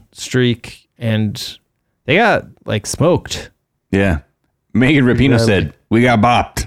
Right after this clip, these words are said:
Speaker 2: <laughs>
Speaker 1: Got
Speaker 2: You know, just
Speaker 1: bopped. Mm,
Speaker 2: that's
Speaker 1: that's
Speaker 2: sad.
Speaker 1: fun.
Speaker 2: That is what it is. I mean, yeah, the, again, the Olympics have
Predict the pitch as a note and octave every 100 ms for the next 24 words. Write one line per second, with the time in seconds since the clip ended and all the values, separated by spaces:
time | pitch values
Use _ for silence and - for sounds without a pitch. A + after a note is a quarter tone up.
0 | - - - D#4+ - - - - C#4 -
1 | G3 C#3+ F3+ A3 A3+ - - - C3+ D3
2 | - - F3 G#3 C#3+ F#2+ G2 - G#2 A2
3 | G#2+ G2 G2 G2+ G#2+ F#2+ G#2 G#2 A2+ F2
4 | F#2+ F#2+ F#2 F2+ F2+ G#2 F#2 F2 F2 F2+
5 | D#2+ _ _ _ _ - F#2 G#2+ G2 F#2
6 | F2 A#2+ G#2+ G2+ B2 C#3 - A2+ G#2+ E2
7 | -